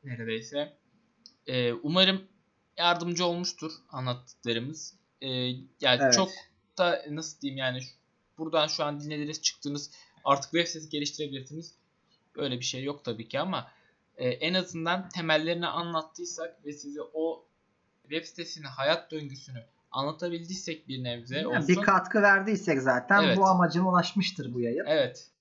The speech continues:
Speaker 1: Evet, yani şu an mesela React'ın çok üstünden geçtik, Vue'nin çok üstünden geçtik ama bu, yani bunlar şu an belki kelime olarak hatırlıyorsunuz ama muazzam şeyler React. Yani React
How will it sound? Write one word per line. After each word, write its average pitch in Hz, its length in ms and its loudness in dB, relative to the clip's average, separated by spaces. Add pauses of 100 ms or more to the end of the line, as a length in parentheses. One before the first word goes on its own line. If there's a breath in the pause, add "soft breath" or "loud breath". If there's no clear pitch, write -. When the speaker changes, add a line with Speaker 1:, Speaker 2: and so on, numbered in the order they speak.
(400)
Speaker 1:
Evet, 135 260 2
yani 139 180 10
şu 196 140 8
an 190 80 6
mesela 185 320 2
React'ın 170 460 0
çok 190 220 -6
üstünden 165 360 -12
geçtik, 165 340 -10
Vue'nin 135 300 -8
çok 156 240 -10
üstünden 160 440 -6
geçtik 151 360 -8 (100)
ama 147 280 -2
bu, 160 180 -8
yani 139 360 -2 (420 soft breath)
bunlar 156 280 -2 (200)
şu 175 200 0
an 185 240 -4
belki 160 380 2
kelime 170 300 -2
olarak 165 380 2
hatırlıyorsunuz 143 560 -8
ama 208 200 -2
muazzam 127 680 -4
şeyler 107 400 -8
React. - 260 -14 (100)
Yani 117 340 -8
React 156 420 2